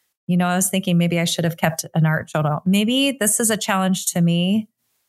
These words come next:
to start keeping a journal about my week, my weekly themes.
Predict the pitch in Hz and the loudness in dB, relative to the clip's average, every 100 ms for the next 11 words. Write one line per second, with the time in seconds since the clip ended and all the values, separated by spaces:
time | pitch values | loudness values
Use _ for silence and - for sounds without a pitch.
0 | _ _ _ - 202 - 196 185 180 208 | _ _ _ -4 -2 0 0 -2 -2 -2
1 | 202 185 165 175 175 180 175 165 165 156 | 0 0 0 0 0 0 0 0 -2 0
2 | 156 156 160 160 165 _ - - _ - | 0 2 2 2 0 _ -20 -20 _ -4
3 | 165 156 151 156 151 156 156 151 151 156 | 0 2 0 -2 0 0 0 -2 0 2
4 | 147 143 156 - - | 2 2 0 0 -2